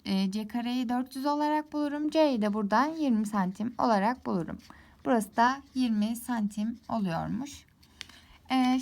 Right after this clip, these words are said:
şimdi ne diyordu bana? İkinci ve üçüncü üçgenlerin alanı, alanları ve hipotenüs uzunlukları toplamını soruyordu bana. Ee, ikinci ve üçüncü üçgenlere bakalım şimdi. Hipotenüsü bunun on üç santim, bunun yirmi santim.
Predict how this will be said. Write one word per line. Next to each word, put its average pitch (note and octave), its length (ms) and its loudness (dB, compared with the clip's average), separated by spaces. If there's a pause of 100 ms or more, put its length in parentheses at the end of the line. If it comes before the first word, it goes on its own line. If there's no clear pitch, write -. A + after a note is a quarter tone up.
şimdi E4 280 -6
ne E4 160 -2
diyordu G3 260 0
bana? A3 220 0
İkinci D4 380 -4
ve D#4 140 -2
üçüncü C#4+ 340 -4
üçgenlerin A#3 600 -2
alanı, B3+ 480 0 (240)
alanları A#3 600 0
ve D#4+ 140 0
hipotenüs C#4+ 520 -4
uzunlukları A#3+ 640 -6
toplamını G#3 600 0
soruyordu E3+ 540 -6
bana. E3+ 340 -4 (680)
Ee, A#3+ 200 2
ikinci D4+ 440 -4
ve D#4+ 120 -2
üçüncü D#4 300 -2
üçgenlere B3 600 -2
bakalım A#3+ 400 -2
şimdi. G3 320 -2
Hipotenüsü C4+ 920 -4
bunun A3+ 300 -2
on A#3+ 240 -2
üç A3 160 -4
santim, G3 540 -4
bunun A#3+ 200 -2
yirmi B3 380 -2
santim. G3 500 -6